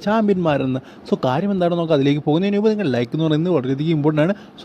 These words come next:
എല്ലാവരും ലൈക്ക് ചെയ്തിട്ട് വീഡിയോ കാണുക. നേരത്തെ പറഞ്ഞ പോലെ നൂറ്റിനാല് ദിവസം എടുത്തു ഐ ലീഗിൻ്റെ ചാമ്പ്യനെ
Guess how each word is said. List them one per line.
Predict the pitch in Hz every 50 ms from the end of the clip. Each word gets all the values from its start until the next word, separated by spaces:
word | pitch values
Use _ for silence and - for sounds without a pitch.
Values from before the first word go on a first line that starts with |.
| 294
എല്ലാവരും | 233 156 135 131 127 120
ലൈക്ക് | 123 120 - 139
ചെയ്തിട്ട് | 123 120 123 131 123
വീഡിയോ | 123 123 131 139 139
കാണുക. | 131 135 147 139 127 120 - - - - -
നേരത്തെ | 202 190 190 - 202
പറഞ്ഞ | 190 180 180 180
പോലെ | 185 175 151
നൂറ്റിനാല് | 151 170 165 - - - 196 190 185 185 185 185 180 175
ദിവസം | 170 165 156 - 170 160 160
എടുത്തു | 156 156 - 160 156
ഐ | 147 147 147
ലീഗിൻ്റെ | 151 147 151 151 151 147 -
ചാമ്പ്യനെ | 156 170 147 139 143 147 143